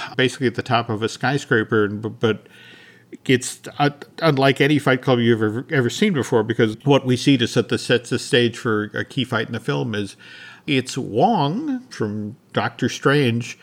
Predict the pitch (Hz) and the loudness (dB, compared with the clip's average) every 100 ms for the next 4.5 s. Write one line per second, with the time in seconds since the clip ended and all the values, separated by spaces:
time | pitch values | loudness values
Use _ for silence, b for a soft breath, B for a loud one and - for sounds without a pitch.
0 | B B B B - 143 143 147 127 127 | B B B B 2 2 4 2 4 4
1 | 147 123 123 - 135 127 120 127 139 190 | 4 2 0 2 4 4 4 2 2 0
2 | 262 - 90 90 - 117 107 107 107 107 | 0 -2 -4 -4 -2 0 0 -2 -2 -2
3 | 107 110 107 117 117 117 120 120 117 156 | -2 -2 0 0 0 0 0 0 0 -2
4 | 220 - 92 80 90 | -4 -6 -8 -6 -8